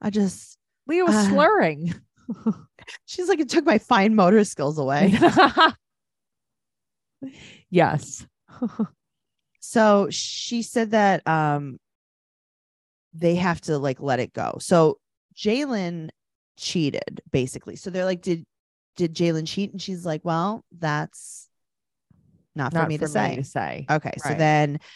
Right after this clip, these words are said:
Speaker 1: she said that he's not who he said he was, but he did, but she didn't cheat. So there's no deer cam.
Speaker 2: Right. No
Speaker 1: Um,
Speaker 2: Robbie this time.
Speaker 1: she said that they were living a lie.
Speaker 2: Right.
Speaker 1: And she said that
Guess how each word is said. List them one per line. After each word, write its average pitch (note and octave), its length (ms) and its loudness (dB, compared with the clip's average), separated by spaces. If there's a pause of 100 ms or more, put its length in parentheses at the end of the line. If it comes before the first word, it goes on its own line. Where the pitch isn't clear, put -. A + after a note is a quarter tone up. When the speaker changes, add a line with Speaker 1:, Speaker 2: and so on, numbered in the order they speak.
(120)
Speaker 1:
she - 260 -4
said F#3 240 -4
that D#3 160 4
he's E3+ 240 -4
not E3 260 -2
who E3 140 -2
he D#3 180 -6
said E3 320 -2
he E3 140 -2
was, C#3+ 400 0
but D3 160 -8
he D3+ 100 -8
did, C#3+ 260 -8 (120)
but D#3+ 120 2
she C#4+ 300 -4
didn't D#3 320 -4
cheat. - 320 -12
So D3+ 80 -12
there's D#3 160 -6
no F#3+ 160 0
deer E3+ 260 -2
cam. - 420 -12 (340)
Speaker 2:
Right. D#3+ 440 0 (560)
No E3+ 200 2
Speaker 1:
Um, F#3 80 -2
Speaker 2:
Robbie D3 400 4
this C3 240 -10
time. B2 340 -8
Speaker 1:
she G#3 240 -10
said E3+ 220 -8
that D3+ 260 -8
they E3+ 220 0
were G#3+ 180 0
living D3+ 340 -2
a C3+ 100 -4
lie. A2+ 580 -6 (600)
Speaker 2:
Right. D#3+ 460 -2 (200)
Speaker 1:
And E3 200 -2
she - 160 -10
said D#3 200 -12
that D3+ 280 -2